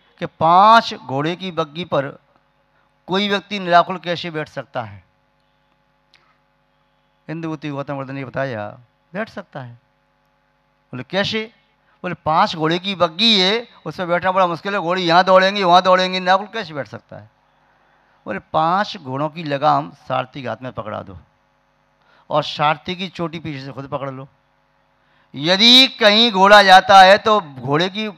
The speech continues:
लगाम मत खींचो, सारथी की चोटी खींचो, सारथी चोटी खींचेगी, लगाम खींचेगा,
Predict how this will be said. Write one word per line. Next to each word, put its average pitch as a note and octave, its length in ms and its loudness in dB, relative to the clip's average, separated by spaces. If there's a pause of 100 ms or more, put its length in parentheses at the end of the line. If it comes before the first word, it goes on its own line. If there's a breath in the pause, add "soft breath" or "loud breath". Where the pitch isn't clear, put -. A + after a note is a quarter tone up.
लगाम D#3+ 280 4
मत A#3+ 140 -6
खींचो, C3 380 -10 (420)
सारथी D#3+ 460 -2
की G3 100 -4
चोटी F3 340 -8
खींचो, C#3+ 380 -10 (280)
सारथी D3 300 -6
चोटी E3+ 200 -10
खींचेगी, F3 520 -8
लगाम C#3+ 320 -6
खींचेगा, C3 520 -16